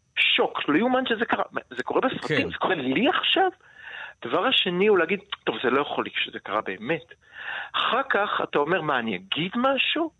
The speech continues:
Speaker 1: אולי הבן אדם שיושב לידי לא התכוון באמת", ואז אני בא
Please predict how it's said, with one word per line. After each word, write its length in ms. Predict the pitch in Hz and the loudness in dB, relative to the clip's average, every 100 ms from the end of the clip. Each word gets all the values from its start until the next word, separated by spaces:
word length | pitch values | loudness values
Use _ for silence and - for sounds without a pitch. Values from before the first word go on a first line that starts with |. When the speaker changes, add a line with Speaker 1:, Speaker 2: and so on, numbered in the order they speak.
| - - - - | -14 -10 -10 -2
Speaker 1:
אולי 200 | 143 151 | 2 4
הבן 200 | 214 226 | 4 2
אדם 300 | 185 160 165 | 2 2 0
שיושב 440 | 180 156 - 160 156 | 0 2 2 2 2
לידי 360 | 165 135 135 | 2 2 0
לא 120 | 127 131 | 2 2
התכוון 600 | - - 123 117 135 143 | 0 -4 0 0 0 2
באמת", 380 | 127 113 139 - | 2 2 0 2
ואז 220 | 127 127 151 | 2 2 2
אני 180 | 151 123 | -2 0
בא 220 | 127 | 0